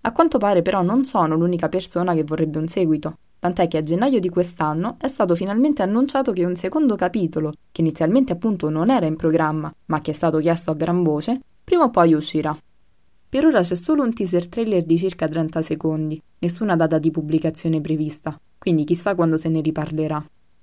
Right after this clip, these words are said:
Non si sa nemmeno se questo secondo capitolo sarà a pagamento,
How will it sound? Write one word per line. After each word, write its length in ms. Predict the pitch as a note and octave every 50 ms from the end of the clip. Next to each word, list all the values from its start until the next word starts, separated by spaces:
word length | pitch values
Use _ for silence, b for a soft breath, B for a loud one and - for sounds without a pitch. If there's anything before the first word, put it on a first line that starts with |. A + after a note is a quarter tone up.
| _ _ _ _ _ _ _
Non 140 | A3+ A3+ A#3
si 100 | - C4+
sa 120 | C4 G3+
nemmeno 360 | E3+ E3+ F#3 A3 C4+ D4+ C4
se 120 | G#3+ F#3+ F3
questo 300 | - F3+ E3 E3+ - D#3+
secondo 380 | D3 E3 D#3+ A3+ B3+ C4 A#3
capitolo 440 | A3 A3 - - C#4+ D4 E4 D4 G#3+
sarà 200 | G3 - F3+ E3+
a 80 | D#3+ E3
pagamento, 680 | - E3+ D#3+ D#3+ D#3+ D#3+ D#3+ D#3 D#3 D#3 D#3+ D#3+ D#3+